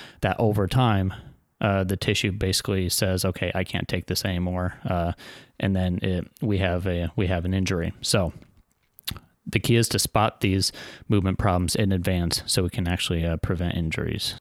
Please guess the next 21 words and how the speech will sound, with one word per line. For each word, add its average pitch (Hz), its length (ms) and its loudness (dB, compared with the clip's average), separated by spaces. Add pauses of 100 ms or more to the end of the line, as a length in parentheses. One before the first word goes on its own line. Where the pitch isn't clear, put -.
So 117 160 2
everybody 139 400 6
has 110 240 6
movement 101 320 4
problems 98 380 4
at 95 120 4
some 98 280 2 (340)
point 110 160 2
in 110 80 2
their 95 140 4
life, 90 320 2 (400)
but 110 160 6
we're, 110 180 4 (240)
again, 110 300 4
we're 101 80 6
also 110 260 4
gonna 110 260 4
gear 107 240 4
this - 540 2 (120)
podcast 98 560 4
towards, 101 680 2